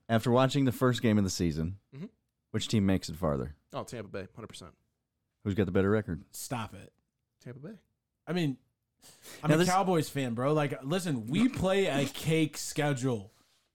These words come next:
Speaker 3: We do. If we're not
Speaker 2: N F C beast.
Speaker 3: Listen,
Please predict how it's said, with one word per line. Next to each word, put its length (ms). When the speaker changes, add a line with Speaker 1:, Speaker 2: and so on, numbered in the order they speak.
Speaker 3:
We 180
do. 540
If 140
we're 200
not 100
Speaker 2:
N 80
F 80
C 180
beast. 600
Speaker 3:
Listen, 380